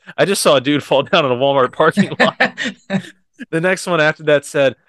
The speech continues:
Speaker 1: "I just picked up this kid in an ambulance <laughs> falling down in a Walmart parking lot."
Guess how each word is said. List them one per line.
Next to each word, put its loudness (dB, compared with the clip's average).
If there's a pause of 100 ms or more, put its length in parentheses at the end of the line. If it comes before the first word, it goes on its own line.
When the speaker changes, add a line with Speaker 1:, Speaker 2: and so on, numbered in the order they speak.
(140)
Speaker 1:
"I 0
just -6
picked 0
up 2
this -2
kid -2
in -8
an -4
ambulance -4
<laughs> -10
falling 2
down 2
in 0
a -2
Walmart -2
parking -4
lot." -8